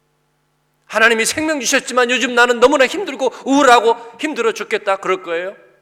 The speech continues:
예. 그럴 수가 없는 것입니다. 예수님으로 충분하다 그래놓고 십자가면 된다 그래놓고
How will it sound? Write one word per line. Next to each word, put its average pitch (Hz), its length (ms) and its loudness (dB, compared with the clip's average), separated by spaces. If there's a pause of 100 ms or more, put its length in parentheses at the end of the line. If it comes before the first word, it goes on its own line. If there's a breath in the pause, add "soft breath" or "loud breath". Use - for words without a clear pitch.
(340)
예. 123 200 -20 (1160)
그럴 170 260 -8
수가 160 220 -8
없는 143 240 -10
것입니다. - 520 -18 (3250)
예수님으로 233 560 2
충분하다 214 560 0
그래놓고 143 560 -8 (340)
십자가면 240 680 2
된다 220 300 6
그래놓고 175 560 -2